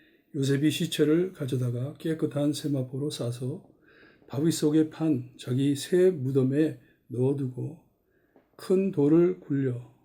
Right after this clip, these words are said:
무덤 문에 놓고 가니, 거기 막달라 마리아와 다른 마리아가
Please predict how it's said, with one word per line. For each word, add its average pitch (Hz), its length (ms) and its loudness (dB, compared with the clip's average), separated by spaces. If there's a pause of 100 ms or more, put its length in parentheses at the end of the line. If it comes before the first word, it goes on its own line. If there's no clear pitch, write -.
무덤 123 380 2
문에 123 540 -2 (160)
놓고 131 540 -8
가니, 113 400 -12 (880)
거기 160 220 2
막달라 156 540 4
마리아와 120 600 2
다른 123 300 -2
마리아가 120 640 -6